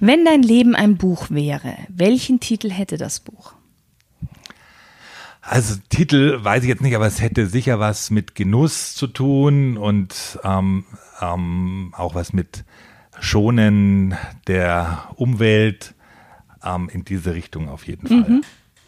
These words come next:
Speaker 1: Dann bist du ja perfekt in meinem, in meinem Podcast. Wenn, wenn's,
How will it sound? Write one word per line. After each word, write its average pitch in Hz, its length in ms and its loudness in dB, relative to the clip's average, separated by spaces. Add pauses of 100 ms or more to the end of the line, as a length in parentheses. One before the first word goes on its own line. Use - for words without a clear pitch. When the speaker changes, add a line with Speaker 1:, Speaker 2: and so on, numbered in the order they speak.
(280)
Speaker 1:
Dann 196 80 0
bist 196 140 -2
du 185 40 0
ja 175 80 4
perfekt 180 380 -4
in 170 100 -4
meinem, 170 300 -4 (180)
in 175 140 -6
meinem 165 160 -6
Podcast. - 380 -12
Wenn, 196 160 -4
wenn's, 240 180 0